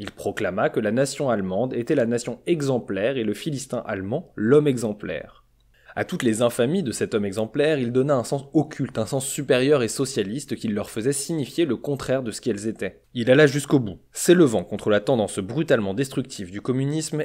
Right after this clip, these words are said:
et proclamant qu'il planait impartialement au-dessus de toutes les luttes de classe, à quelques exceptions près,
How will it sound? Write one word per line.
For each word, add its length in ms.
et 100
proclamant 540
qu'il 180
planait 400
impartialement 760
au-dessus 480
de 100
toutes 260
les 160
luttes 240
de 140
classe, 640
à 100
quelques 340
exceptions 400
près, 340